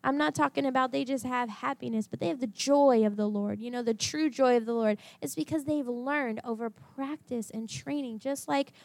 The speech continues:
those firefighters and those soldiers, they practice and they train how to put on. It says to put on the armor of God. It's because they have learned to put on the armor of God.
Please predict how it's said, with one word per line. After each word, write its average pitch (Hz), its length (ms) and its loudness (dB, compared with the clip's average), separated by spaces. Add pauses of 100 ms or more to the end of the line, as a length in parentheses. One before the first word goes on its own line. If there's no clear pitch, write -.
(300)
those 285 240 2
firefighters 233 680 2
and 226 100 -6
those 269 180 0
soldiers, 254 540 2
they 285 120 -2
practice 311 580 -4
and 254 100 -10
they 311 140 -2
train 285 500 -4 (220)
how 339 340 2
to 294 100 4
put 247 200 4
on. 214 100 4
It 277 140 0
says 311 160 0
to 311 100 0
put - 400 2 (180)
on 254 460 -4 (320)
the 262 180 -2
armor 226 400 2
of 220 240 -2
God. 214 280 0
It's 240 160 -2
because 285 400 -4
they 277 160 -4
have 247 160 -6
learned 247 560 -10
to 233 100 -4
put 254 260 0
on 226 360 0
the 220 120 -8
armor 220 360 -4
of 214 120 -6
God. 220 360 -4